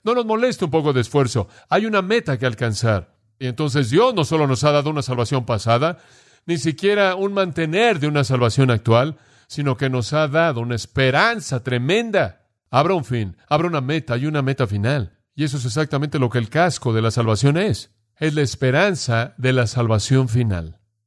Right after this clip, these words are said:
Permítame mostrarle Primera de Tesalonicenses capítulo cinco. Primera de Tesalonicenses capítulo cinco, versículo ocho.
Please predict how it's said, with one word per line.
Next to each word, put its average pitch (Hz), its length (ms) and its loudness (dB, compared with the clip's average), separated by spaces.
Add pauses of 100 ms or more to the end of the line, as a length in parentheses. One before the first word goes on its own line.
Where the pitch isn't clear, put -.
(120)
Permítame 170 420 -2
mostrarle 120 540 0
Primera 120 300 -2
de 120 60 0
Tesalonicenses 107 840 -2
capítulo 104 480 0
cinco. 90 500 -4 (500)
Primera 175 280 0
de 180 80 2
Tesalonicenses 117 800 -2
capítulo 104 480 0
cinco, 123 340 -2
versículo 113 480 0
ocho. 104 320 -2